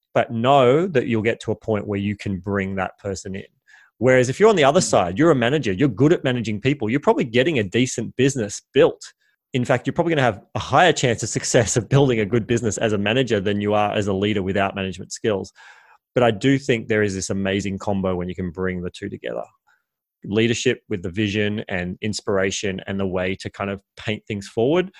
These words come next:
Speaker 1: and then the manager who's keeping things to account, keeping things on target.
Speaker 2: But hierarchy doesn't have to be about control and commanding.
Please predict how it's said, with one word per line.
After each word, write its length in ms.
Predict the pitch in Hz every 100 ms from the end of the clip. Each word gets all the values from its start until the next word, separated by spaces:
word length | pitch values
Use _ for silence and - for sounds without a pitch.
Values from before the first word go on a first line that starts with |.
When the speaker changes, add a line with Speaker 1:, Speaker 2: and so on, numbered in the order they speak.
| - _ _ _ 104
Speaker 1:
and 160 | 101
then 300 | 95 92 90
the 260 | 98 95 95
manager 440 | 98 92 92 92 98
who's 220 | 92 95
keeping 360 | - 98 101 95
things 280 | 113 104
to 140 | - 101
account, 320 | - 98 101
keeping 280 | - 104 -
things 220 | - - -
on 100 | 57
target. 320 | - 57 - - _ _ _ - - - - - - - - - - - _ -
Speaker 2:
But 100 | 135
hierarchy 400 | 185 214 185 175
doesn't 240 | 165 147
have 220 | 131 147
to 80 | 147
be 140 | 135 127
about 320 | 117 117 - -
control 600 | 123 117 - 135 131 131
and 160 | 113 104
commanding. 640 | 117 120 127 117 98 101